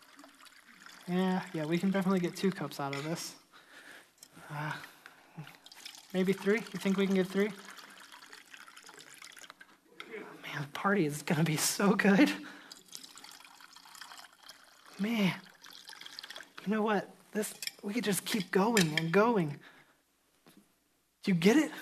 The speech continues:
How many people at this party, at this celebration, can enjoy the best wine now? And there's just more than anyone could handle.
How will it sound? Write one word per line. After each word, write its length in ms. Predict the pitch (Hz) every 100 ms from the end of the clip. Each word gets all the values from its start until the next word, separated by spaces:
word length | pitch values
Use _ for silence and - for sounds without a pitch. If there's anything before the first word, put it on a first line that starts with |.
| - _ _ _ _ _ _ _ _ _ _
How 200 | - 254
many 240 | 320 302 247
people 500 | - 262 262 139 - - -
at 100 | 214
this 160 | 226
party, 320 | - - 247 233
at 60 |
this 120 | 226
celebration, 560 | - 240 220 214 - 180 - -
can 120 | - 240
enjoy 560 | 226 175 240 294 320
the 280 | 226 202 220
best 560 | 202 190 294 294 - 220
wine 360 | 240 247 220
now? 340 | 185 147 - - - - - - -
And 100 | 175
there's 120 | 277
just 180 | 330 202
more 460 | 226 220 254 330 320
than 160 | 262
anyone 320 | 269 285 277 247
could 140 | 214
handle. 380 | 185 226 196